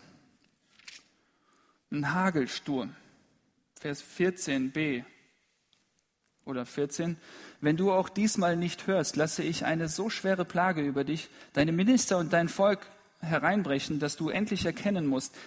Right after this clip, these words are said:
niemand in der ganzen Welt kann es mit mir aufnehmen. Ich hätte schon lange meine Hand ausstrecken und dich und dein Volk mit Seuchen vernichten können.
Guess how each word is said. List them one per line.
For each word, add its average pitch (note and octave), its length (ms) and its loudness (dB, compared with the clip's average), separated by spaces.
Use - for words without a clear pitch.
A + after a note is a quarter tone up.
niemand F#3+ 640 6
in D3 140 4
der D#3+ 100 4
ganzen A3+ 400 6
Welt F#3+ 360 4
kann E3+ 200 0
es E3 160 2
mit D#3 220 -2
mir E3 220 2
aufnehmen. C3 680 2
Ich - 120 0
hätte A3+ 200 6
schon A3+ 160 4
lange A#3+ 320 8
meine F3 300 6
Hand F3+ 220 2
ausstrecken D#3+ 560 2
und D3 140 0
dich F3 220 0
und C#3 160 -2
dein D3+ 160 6
Volk F#3+ 400 0
mit D3+ 220 -4
Seuchen F3 420 0
vernichten D#3 540 -2
können. B2 400 -4